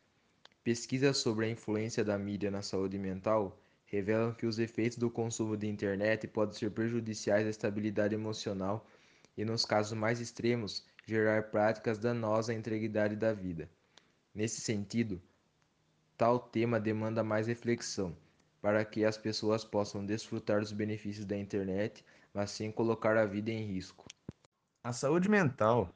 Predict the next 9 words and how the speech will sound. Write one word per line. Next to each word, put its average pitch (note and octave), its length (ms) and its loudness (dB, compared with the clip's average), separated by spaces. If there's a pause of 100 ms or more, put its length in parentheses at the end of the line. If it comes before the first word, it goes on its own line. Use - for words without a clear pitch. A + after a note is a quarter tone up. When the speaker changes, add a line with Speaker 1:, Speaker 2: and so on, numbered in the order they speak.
Speaker 2:
é G#2 100 -2
um A2+ 60 6
importante B2+ 520 4
fator C3 360 2
que C3 140 -6
possibilita B2+ 640 2
o B2+ 80 4
ajuste A#2+ 500 2
necessário B2+ 760 0